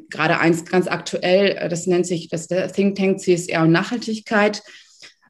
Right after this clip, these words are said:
Ähm, das klar um das Thema geht, eine Corporate Social Responsibility und das, äh, und Nachhaltigkeit, das ist ja, äh, wichtiger denn je.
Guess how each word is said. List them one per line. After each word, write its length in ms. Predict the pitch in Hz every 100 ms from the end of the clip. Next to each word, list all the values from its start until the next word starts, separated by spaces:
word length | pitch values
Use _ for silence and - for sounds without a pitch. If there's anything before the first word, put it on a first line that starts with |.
| -
Ähm, 580 | 180 175 175 175 180 180
das 220 | 170 -
klar 260 | 190 208
um 100 | 196
das 140 | 190 190
Thema 240 | 196 185
geht, 220 | 165 214
eine 100 | 196
Corporate 420 | 190 208 202 196 -
Social 300 | 202 202 185
Responsibility 880 | 185 185 185 180 185 214 220 - 185
und 180 | 170
das, 240 | 175 - -
äh, 160 | 170 160
und 200 | - 165
Nachhaltigkeit, 760 | 180 208 214 - - 202 185
das 120 | 185 -
ist 100 | 185
ja, 340 | 170 165 156
äh, 640 | 160 151 147 - - - 151
wichtiger 380 | 196 185 175
denn 180 | 165 165
je. 360 | 165 190 220